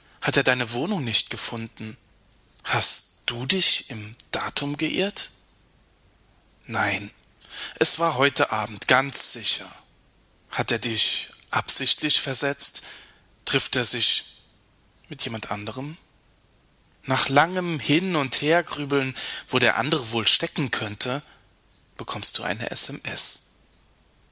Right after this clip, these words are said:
„Sorry, ich bin auf der Couch eingeschlafen.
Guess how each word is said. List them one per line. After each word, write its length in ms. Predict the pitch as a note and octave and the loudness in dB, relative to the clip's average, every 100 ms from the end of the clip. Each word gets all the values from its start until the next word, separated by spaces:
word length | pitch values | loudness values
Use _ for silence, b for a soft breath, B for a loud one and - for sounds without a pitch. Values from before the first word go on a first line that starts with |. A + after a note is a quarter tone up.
| _ | _
„Sorry, 560 | - - B2 A#2+ G#2+ A#2+ _ - | 2 2 0 -4 -6 -12 _ 0
ich 160 | C#3 - | 2 2
bin 120 | D3 | 0
auf 120 | B2+ | 0
der 100 | - | -2
Couch 360 | - C3+ B2+ - | 0 0 2 2
eingeschlafen. 920 | C3+ C#3+ B2+ - A#2+ A#2 - A#2+ | 0 0 0 0 -4 -8 -8 -10